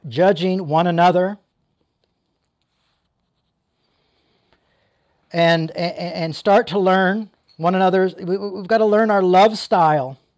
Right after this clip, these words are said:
You know, judging one another is because of their <laughs> lifestyle, and begin to find out what our love style is. Let's not worry about everybody else's lifestyle. Let's learn what our love sty-, what is my love style? And that's why I preach about grace and arguing well and things like that.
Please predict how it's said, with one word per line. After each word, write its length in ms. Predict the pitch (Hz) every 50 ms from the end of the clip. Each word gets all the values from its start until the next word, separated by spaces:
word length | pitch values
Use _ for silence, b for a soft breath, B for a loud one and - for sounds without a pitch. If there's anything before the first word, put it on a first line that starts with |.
| _ _ _ _ _
You 120 | - 160 165
know, 320 | 170 175 185 175 160 180
judging 360 | 151 - 196 233 233 233 233
one 140 | 220 220 214
another 220 | 202 202 208 214 202
is 60 | 170
because 280 | 180 180 - 190 185
of 100 | 175 196
their 120 | 156 208 180
<laughs> 140 | 202 - 196
lifestyle, 640 | 180 247 - - - 285 247 240 247 262 254 240 B B B B B B B -
and 120 | 175 180
begin 300 | 185 190 160 202 220 226
to 60 | 220
find 240 | 185 - 214 208 202
out 140 | 208 - 165
what 180 | 170 190 190 -
our 260 | - 185 190 220 233
love 320 | 214 180 170 165 160 139 -
style 400 | - - 156 143 143 139 135 135
is. 200 | 123 120 117 120
Let's 200 | 208 247 - -
not 180 | 254 233 -
worry 200 | 185 196 208 226
about 180 | 226 196 190 180
everybody 320 | 180 175 180 156 160 156
else's 300 | 160 151 143 - 139 131
lifestyle. 720 | 131 143 143 147 143 120 - - - 135 135 127 123 120 b b b b b b -
Let's 240 | 180 190 202 - -
learn 220 | 208 196 202 190
what 100 | 180 196
our 160 | - 180 170 165
love 360 | 156 156 160 170 185 175 156
sty-, 220 | - - 165 151
what 160 | 165 160 202
is 140 | 233 220 151
my 180 | 170 170 170 165
love 400 | 156 147 143 156 165 180 160 147
style? 760 | - - - - 160 143 151 165 165 165 151 139 123 _ _ b b b b b -
And 100 | 143 160
that's 160 | 170 170 -
why 160 | 190 170 160
I 40 | 156
preach 400 | 156 - 185 175 180 180 180 -
about 240 | 147 151 143 147 139
grace 500 | - 135 143 151 156 151 139 - - 135
and 80 | 139
arguing 520 | - 170 147 151 147 135 143 139 135 135 135
well 300 | 139 143 147 143 135 135
and 100 | 131 127
things 140 | 147 143
like 120 | 135 135 123
that. 100 | 139